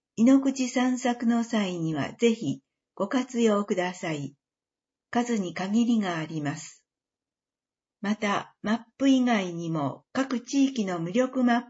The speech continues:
プを地域おこし推進課で配布しています。区ホームページからも確認できます。詳しくはキューアールコードから。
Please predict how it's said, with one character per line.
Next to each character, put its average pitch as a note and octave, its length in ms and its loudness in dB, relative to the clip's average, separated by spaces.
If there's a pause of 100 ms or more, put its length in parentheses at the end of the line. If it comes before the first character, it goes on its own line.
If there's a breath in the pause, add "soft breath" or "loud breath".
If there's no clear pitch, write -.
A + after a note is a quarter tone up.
(120)
プ D#3 180 -2
を C3+ 200 -4 (300)
地 C4+ 220 2
域 C4+ 220 2
お B3 100 2
こ B3+ 140 2
し B3 140 -6
推 A#3+ 340 -2
進 A3+ 340 0
課 F#3+ 140 -2
で F3+ 180 -2
配 A#3 300 -2
布 A#3+ 160 -12
し - 200 -10
て G3+ 120 0
い E3+ 160 -4
ま D#3 160 -6
す。 - 200 -18 (760)
区 - 300 -6
ホ C4 240 6
ー - 20 6
ム B3+ 140 0
ペ B3+ 240 4
ー - 20 -2
ジ - 160 -10
か F3+ 140 -6
ら F3 180 -6
も C#3 260 -2
確 B3 280 -6
認 A3+ 340 2
で F3+ 140 -2
き E3 180 -8
ま E3 160 -4
す。 - 220 -20 (1300)
詳 B3 260 0
し B3+ 180 -8
く F#3+ 140 -8
は D#3+ 340 -6
キ B3+ 160 -2
ュ C4+ 180 6
ー C4+ 120 2
ア - 20 0
ー A#3+ 60 0
ル A3+ 160 0
コ G#3+ 200 0
ー F#3+ 40 -2
ド F3 140 -4
か D3+ 180 -8
ら。 C#3 280 -8